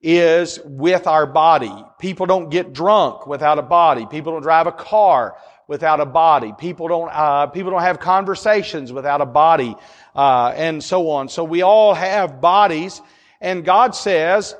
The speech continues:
that he would like for you to take this one life, this one body, this one life that you've been given, and he would like for you to donate all of that, everything, to him. Lock, stock, barrel, no,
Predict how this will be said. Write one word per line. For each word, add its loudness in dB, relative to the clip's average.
that 0
he -4
would 0
like 2
for -10
you -6
to -6
take -2
this -4
one -2
life, 2
this -8
one -4
body, 2
this -6
one -4
life 2
that -12
you've -10
been -8
given, -2
and -18
he -2
would -2
like 4
for -12
you -4
to -2
donate -2
all 4
of -2
that, 0
everything, -4
to -4
him. -4
Lock, 2
stock, 0
barrel, 0
no, 2